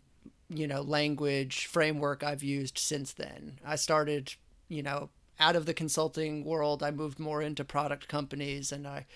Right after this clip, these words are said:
started working at smaller companies. I liked the, I like and liked the small company vibe where you, you get to touch a lot of things, and they were using Ruby on Rails. So I got hired actually as a Java developer, but they had some side Rails products,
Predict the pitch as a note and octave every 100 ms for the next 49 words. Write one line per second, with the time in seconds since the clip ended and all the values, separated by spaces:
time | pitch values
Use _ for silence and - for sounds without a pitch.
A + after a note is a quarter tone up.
0 | - - - G3 E3+ F3+ F3 E3 D#3 D#3+
1 | D3+ D3 C#3+ D#3 C#3 D3+ D3 C#3+ C#3+ C#3+
2 | C#3 - D3+ D3 C#3 - - _ - D3+
3 | D3+ D3 - - - - _ _ F3 D#3
4 | D3+ C#3+ - - D#3+ - D3 D3 C#3 -
5 | _ - E3 C#3 D3 C#3 C#3 C#3 C3+ C3+
6 | C#3 C3 C3+ C3+ - - D3 D3 - C#3+
7 | D3+ C#3+ D3 C#3 C3+ C#3 - C#3+ C#3 C#3
8 | C3+ F3 F3 F3+ E3+ D#3 D3 D3 C#3+ D3
9 | C#3 C#3+ - - - - - D3 E3 D#3
10 | E3+ F#3 D#3 C#3+ - C#3+ C#3 C3+ C3+ C3
11 | C3 C3 C3 C3+ B2+ B2+ C#3 C3 C3 C#3
12 | C#3 B2+ C3+ B2+ B2+ - - - - -
13 | D#3+ C#3 C#3 C3 C3 B2+ B2+ C3 - -
14 | C3+ C3 A#2+ - -